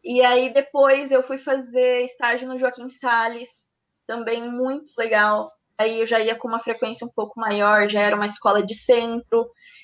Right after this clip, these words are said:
então já era outro, outro esquema de escola, era outra, outra didática.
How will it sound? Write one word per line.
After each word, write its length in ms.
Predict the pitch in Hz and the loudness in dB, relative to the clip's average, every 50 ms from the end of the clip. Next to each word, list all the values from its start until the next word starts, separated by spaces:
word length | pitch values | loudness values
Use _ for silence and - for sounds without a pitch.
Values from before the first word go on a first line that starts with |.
| _ - | _ -10
então 320 | 180 214 208 - 220 226 240 | -8 -8 -4 -2 -2 0 2
já 120 | 233 208 | 4 4
era 200 | 208 214 220 214 | 6 6 6 6
outro, 800 | 214 233 254 277 311 349 - - - 320 285 269 254 226 - - | 8 8 8 8 6 4 0 -4 -4 -2 -2 -2 -4 -6 -8 -2
outro 280 | - 220 247 262 - 262 | 4 4 6 6 4 0
esquema 640 | - - - - - 254 262 254 247 254 254 240 233 | -4 -6 -4 2 6 8 8 8 6 2 0 0 -2
de 100 | 233 220 | -2 -8
escola, 680 | - - - - 254 233 220 220 214 220 220 226 208 | -10 -12 -10 -2 0 2 4 6 6 6 4 4 2
era 220 | 196 190 190 190 | 0 0 0 0
outra, 560 | 196 202 214 233 247 240 - - - - - 208 | 0 0 2 0 0 0 -2 -4 -4 -4 -4 -6
outra 220 | 220 - 254 - | -8 -8 -10 -12
didática. 960 | - - - - 220 214 214 214 220 220 - - - - - - 233 214 - | -12 -14 -8 -6 -2 0 2 2 2 2 -2 -6 -16 -16 -10 -8 -8 -8 -8